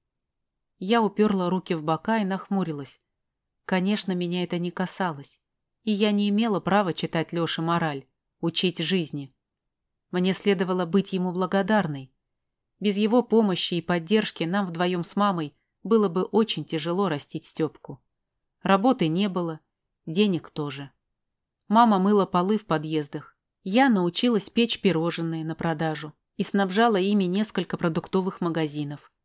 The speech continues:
Но доход с этого был невелик. Алеша никогда не позволял нашему холодильнику опустеть.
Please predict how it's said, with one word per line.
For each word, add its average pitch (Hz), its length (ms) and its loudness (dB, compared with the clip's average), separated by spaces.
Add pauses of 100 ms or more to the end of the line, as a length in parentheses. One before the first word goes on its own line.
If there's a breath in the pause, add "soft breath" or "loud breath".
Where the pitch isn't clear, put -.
(540)
Но 220 140 0
доход 240 360 2
с - 80 2
этого 202 280 2
был 214 220 4
невелик. 170 640 -2 (760)
Алеша 196 460 4
никогда 202 440 2
не 185 120 2
позволял 165 480 0
нашему 165 380 -2
холодильнику 180 720 -2
опустеть. 151 680 -6